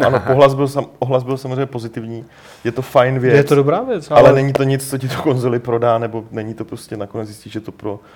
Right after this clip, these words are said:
Speaker 3: Nové hry.
Speaker 1: Není, ne-, není to tak zásadní, no, nový hry jsou prostě pro, pro člověka, který si koupil novou konzoli, mnohem, mnohem zásadnější
Speaker 2: Hmm.
Speaker 1: věc, jo.
Speaker 2: Hmm.
Speaker 1: Takže, takže myslím si, že ještě po téhle generaci bude další generace a Bůh ví, co bude dál.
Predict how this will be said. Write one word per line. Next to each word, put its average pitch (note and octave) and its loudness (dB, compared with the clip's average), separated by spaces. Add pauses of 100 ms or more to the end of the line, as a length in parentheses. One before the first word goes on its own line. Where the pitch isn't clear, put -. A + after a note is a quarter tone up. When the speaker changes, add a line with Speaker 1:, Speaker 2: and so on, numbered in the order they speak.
(200)
Speaker 3:
Nové C3+ 0
hry. C3 2 (100)
Speaker 1:
Není, C3 0
ne-, C3+ -2
není C3+ 0
to C3 -4
tak C#3 0
zásadní, C3 0
no, A#2+ -4
nový A#2 -4
hry A#2 -6
jsou A2+ -10
prostě A2 -18
pro, - -18 (100)
pro G2+ -10
člověka, A2+ -6
který G#2+ -8
si - -16
koupil A2 -10
novou G#2 -6
konzoli, G#2 -8
mnohem, G2 -6 (240)
mnohem G2 -12
zásadnější F#2 -14
Speaker 2:
Hmm. A#2+ -8
Speaker 1:
věc, - -12 (140)
jo. - -20 (160)
Speaker 2:
Hmm. A2+ -10 (800)
Speaker 1:
Takže, F2 -14
takže C3 0
myslím D#3 -2
si, C#3+ -8
že C3+ -2
ještě B2 -10
po B2+ -8
téhle B2+ -2
generaci A#2 -4
bude G2+ -2
další F#2+ -10
generace F#2 -8
a G#2 -8
Bůh F#2+ -12
ví, F#2 -12
co - -20
bude F#2+ -6 (540)
dál. F2+ -2